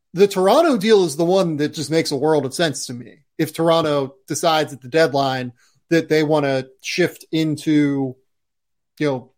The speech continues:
pseudo rebuild mode, maybe not quite, like, full rebuild with Scotty Barnes and Pascal Siakam there,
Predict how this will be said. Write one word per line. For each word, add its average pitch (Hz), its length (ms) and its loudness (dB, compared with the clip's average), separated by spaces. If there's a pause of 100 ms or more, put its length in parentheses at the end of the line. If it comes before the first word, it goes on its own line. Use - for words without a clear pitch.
(120)
pseudo 160 800 0
rebuild 127 500 -2
mode, 120 340 -10
maybe 147 180 -2
not 151 200 0
quite, 156 280 2
like, 139 160 -4
full 180 260 2
rebuild 143 500 0
with 135 160 -6
Scotty 147 260 -2
Barnes 139 340 -2
and 127 100 -10
Pascal 139 340 -4
Siakam 147 480 -4
there, 220 260 -4